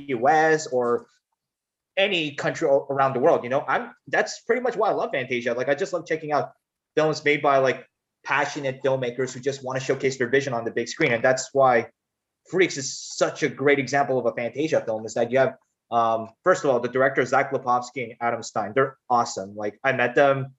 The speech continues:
after the screening. They're amazing, amazing people. And, um, I really understood their vision and I really understood what they were going for. And I was, 'cause the movie originally had its world premiere at tiff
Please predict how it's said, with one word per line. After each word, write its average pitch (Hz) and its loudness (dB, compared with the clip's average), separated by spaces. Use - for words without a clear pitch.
after 131 -2
the 143 2
screening. 143 -4
They're 113 0
amazing, 120 -4
amazing 123 -2
people. 123 2
And, 107 -6
um, 107 -4
I 135 0
really 160 4
understood 156 0
their 131 2
vision 113 0
and 123 0
I 135 2
really 160 4
understood 139 0
what 127 0
they 139 0
were 127 2
going 131 -6
for. 107 0
And 120 -4
I 143 4
was, 139 -2
'cause 160 2
the 165 2
movie 233 4
originally 170 2
had 139 0
its 139 -2
world 139 0
premiere 131 -4
at 113 -6
tiff 143 2